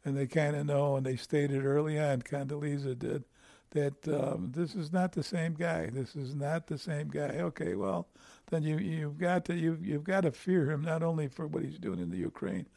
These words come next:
but what he, what he might do and could do in the future. You know, he has nuclear power, but so do we have nuclear power.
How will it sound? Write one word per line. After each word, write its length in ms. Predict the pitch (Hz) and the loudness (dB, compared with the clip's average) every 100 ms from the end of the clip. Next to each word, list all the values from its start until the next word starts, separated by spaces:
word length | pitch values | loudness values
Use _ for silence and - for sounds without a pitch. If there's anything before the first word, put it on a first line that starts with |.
| - - - | -20 -20 -4
but 120 | 156 | 0
what 140 | 170 | 2
he, 220 | 156 147 156 | 2 0 0
what 140 | 147 | 0
he 80 | 139 | 0
might 340 | 147 170 160 | 0 2 0
do 200 | 143 143 | 2 4
and 120 | 135 | 2
could 240 | - 185 156 | 2 0 2
do 160 | 135 | 2
in 80 | 131 | 2
the 80 | 131 | 0
future. 520 | - 196 185 - - - _ _ _ - _ _ _ - | -2 0 0 -2 -4 -6 _ _ _ -20 _ _ _ -8
You 120 | 147 | -4
know, 200 | 139 - | -4 -4
he 140 | 131 160 | -2 0
has 200 | 160 151 | 0 0
nuclear 460 | 175 165 160 147 | 0 0 2 2
power, 440 | - 185 151 147 180 | 0 0 0 0 0
but 220 | 196 190 | -2 -4
so 380 | - - 226 233 | -8 -2 0 2
do 120 | 214 | 2
we 180 | 214 196 | 4 4
have 220 | 180 135 | 4 4
nuclear 460 | 139 127 - 127 120 | 2 -2 -2 -2 -2
power. 460 | - - - - | -4 -2 -2 -4